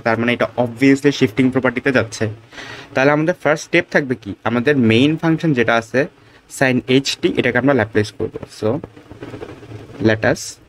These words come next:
Laplace of sin h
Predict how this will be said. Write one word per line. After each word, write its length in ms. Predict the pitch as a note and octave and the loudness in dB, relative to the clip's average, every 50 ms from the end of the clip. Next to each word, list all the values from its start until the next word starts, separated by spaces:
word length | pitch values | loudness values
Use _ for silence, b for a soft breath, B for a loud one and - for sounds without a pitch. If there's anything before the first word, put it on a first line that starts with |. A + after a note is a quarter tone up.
| _ _ - - _ _ _ _ _ _ _ _ _ _ _ _ _ - A2 | _ _ -20 -20 _ _ _ _ _ _ _ _ _ _ _ _ _ 0 0
Laplace 380 | G#2+ G#2+ A2 G#2+ A2+ A2 - - D#3 | 0 2 2 0 0 2 2 2 2
of 80 | F#3+ - - - - - _ - - - _ _ - - - - _ - - _ - - - - - - - - - - - - - - - - - - | 2 0 -4 -14 -20 -20 _ -20 -20 -20 _ _ -20 -20 -20 -20 _ -20 -20 _ -20 -20 -20 -20 -18 -16 -16 -16 -14 -14 -16 -16 -16 -14 -10 -6 -6 -4
sin 280 | - A2 G2+ G#2 G#2+ G#2 F#2+ - - - B2+ B2+ C#3+ E3+ - | -2 0 0 2 2 2 0 -2 -2 0 2 2 2 2 -2
h 60 | - | -6